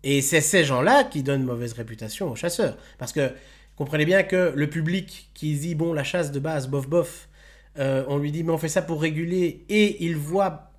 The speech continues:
image à l'appui, euh, par des, bon, ça c'était en France, mais en France c'est autorisé, donc voilà, mais, euh, image à l'appui des élevages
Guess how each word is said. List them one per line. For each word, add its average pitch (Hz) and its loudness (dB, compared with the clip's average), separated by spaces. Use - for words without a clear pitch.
image 185 2
à 170 2
l'appui, 165 -4
euh, 139 -2
par 143 -4
des, 143 -2
bon, 139 -4
ça 151 -8
c'était 143 -8
en 135 -4
France, 151 -6
mais 139 -4
en 131 -2
France 165 -2
c'est 151 -6
autorisé, 131 -8
donc 117 -12
voilà, 147 -10
mais, 123 -14
euh, 139 4
image 180 4
à 185 4
l'appui 175 -4
des 123 -4
élevages 175 2